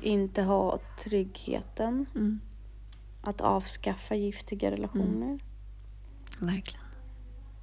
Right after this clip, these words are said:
Speaker 2: Du då? Förutom det.
Speaker 1: Det är väldigt mycket så som du säger. Det handlar om att inte vara beroende.
Speaker 2: Mm.
Speaker 1: Inte känna att man måste.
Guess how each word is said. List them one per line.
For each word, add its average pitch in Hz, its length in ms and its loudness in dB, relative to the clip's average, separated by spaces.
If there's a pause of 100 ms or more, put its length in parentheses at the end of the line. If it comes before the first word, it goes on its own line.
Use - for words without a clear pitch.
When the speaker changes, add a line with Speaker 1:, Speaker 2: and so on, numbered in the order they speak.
(440)
Speaker 2:
Du 262 200 6
då? 202 120 0 (760)
Förutom 180 380 2
det. 180 100 0 (720)
Speaker 1:
Det - 60 -4
är - 20 -2
väldigt 208 300 8
mycket 196 320 4
så 190 200 0
som 196 240 -2
du 196 140 2
säger. 196 280 2
Det 190 100 4
handlar 196 340 6
om 190 140 8
att 190 120 2
inte 196 380 4
vara 190 120 6
beroende. 196 880 6 (120)
Speaker 2:
Mm. 214 220 8 (100)
Speaker 1:
Inte 196 340 2
känna 190 360 4
att 185 140 -2
man 190 220 6
måste. 185 580 2